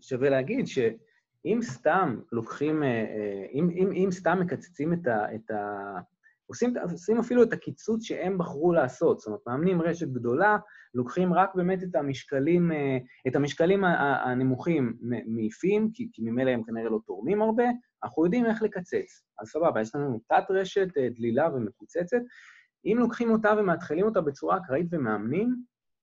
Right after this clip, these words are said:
אז ברוב המקרים בכלל לא נתכנס. אז, אז כמו שאמרת, ה-, ה-, הדבר היפה שהם אומרים, אומרים, "אל תאתחלו אותם אקראית, תאתחלו אותם כמו ש-, כפי שהם היו, שאימנתם את הרשת הגדולה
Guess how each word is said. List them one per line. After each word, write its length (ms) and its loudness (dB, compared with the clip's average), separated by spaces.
אז 220 -4
ברוב 300 0
המקרים 380 -2
בכלל 260 -2
לא 80 -2
נתכנס. 680 -8
אז, 300 -8
אז 260 -10
כמו 200 -6
שאמרת, 460 0
ה-, 140 2
ה-, 760 -4
הדבר 320 0
היפה 280 2
שהם 220 0
אומרים, 340 -2
אומרים, 340 0
"אל 80 0
תאתחלו 380 0
אותם 240 0
אקראית, 380 -2
תאתחלו 360 -2
אותם 280 2
כמו 160 0
ש-, 120 -2
כפי 260 -2
שהם 220 0
היו, 360 2
שאימנתם 460 -4
את 60 -6
הרשת 360 -4
הגדולה 540 2